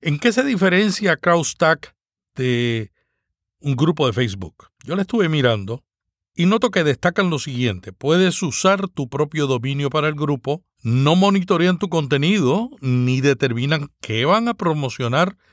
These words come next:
dentro de tu grupo, porque su modelo de negocio no se basa en usar los miembros que se unen a tu comunidad para presentarle anuncios. Con CrowdStack puedes fácilmente crear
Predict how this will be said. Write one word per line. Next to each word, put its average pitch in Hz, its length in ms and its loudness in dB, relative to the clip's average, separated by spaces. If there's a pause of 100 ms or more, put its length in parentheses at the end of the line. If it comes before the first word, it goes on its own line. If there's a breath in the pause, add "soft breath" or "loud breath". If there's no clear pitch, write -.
(120)
dentro 131 440 -2
de 120 80 -2
tu 117 140 -8
grupo, 113 440 -4 (680 soft breath)
porque 175 300 0
su 196 140 -2
modelo 165 420 4
de 185 80 4
negocio 175 400 2
no 135 120 -2
se 151 100 0
basa 127 260 2
en 143 100 -2
usar 131 440 -2
los 104 220 -4
miembros 131 520 0
que 160 160 -2
se 127 120 -4
unen 147 280 -2
a 135 60 -2
tu 147 160 -10
comunidad 165 540 2 (500 soft breath)
para 131 240 4
presentarle 117 960 -2 (260)
anuncios. 107 920 -6 (420 soft breath)
Con 127 220 0
CrowdStack 139 800 0
puedes 131 480 -4
fácilmente 170 680 -2
crear 143 440 0